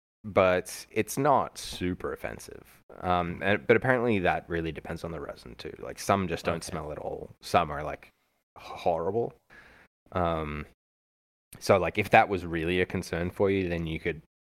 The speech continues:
Speaker 1: you know, find the least smelly resin and just use that.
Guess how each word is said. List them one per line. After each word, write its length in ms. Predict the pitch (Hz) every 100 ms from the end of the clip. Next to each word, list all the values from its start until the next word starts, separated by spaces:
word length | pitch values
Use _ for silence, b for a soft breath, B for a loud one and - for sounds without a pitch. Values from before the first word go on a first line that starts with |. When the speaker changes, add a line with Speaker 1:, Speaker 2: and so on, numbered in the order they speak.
| -
Speaker 1:
you 120 | 92
know, 180 | 73 - - _ _
find 400 | - 92 82 80
the 100 | 78
least 360 | 80 80 - -
smelly 360 | - 78 -
resin 320 | 73 76 - -
and 120 | -
just 180 | - -
use 120 | -
that. 200 | - 82